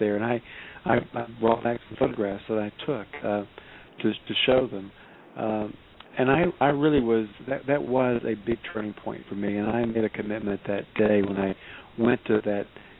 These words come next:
uh, it was called a healthcare expedition, and it was a, a place where doctors were volunteering their time to provide care to people who, uh,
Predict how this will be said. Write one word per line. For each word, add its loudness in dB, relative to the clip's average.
uh, -6
it 0
was -2
called 2
a -2
healthcare 0
expedition, -2
and -10
it -10
was -6
a, 0
a -2
place 2
where 0
doctors -6
were -4
volunteering -2
their -8
time 0
to -6
provide -6
care 2
to -4
people 2
who, 0
uh, 2